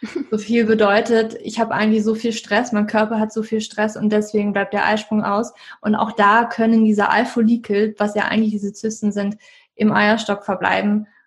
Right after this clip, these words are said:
Speaker 2: Und deswegen, dieser Name ist manchmal echt ein bisschen irreführend.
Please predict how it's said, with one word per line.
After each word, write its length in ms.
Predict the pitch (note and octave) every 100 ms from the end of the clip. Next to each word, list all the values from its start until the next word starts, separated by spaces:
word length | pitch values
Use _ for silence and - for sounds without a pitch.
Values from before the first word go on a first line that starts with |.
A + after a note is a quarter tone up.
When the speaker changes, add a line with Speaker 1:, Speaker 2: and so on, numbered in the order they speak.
| _
Speaker 2:
Und 440 | - G#3 G#3 G#3+ - _ _
deswegen, 720 | A3 A3 G#3+ A3 A3 G#3+ -
dieser 340 | - G#3+ G#3 G#3
Name 340 | G3 G3+ G#3
ist 140 | G#3+ G#3+
manchmal 340 | G#3 G#3 A3 -
echt 180 | -
ein 80 | G3+
bisschen 220 | F#3+ -
irreführend. 540 | G#3 G#3 - - A3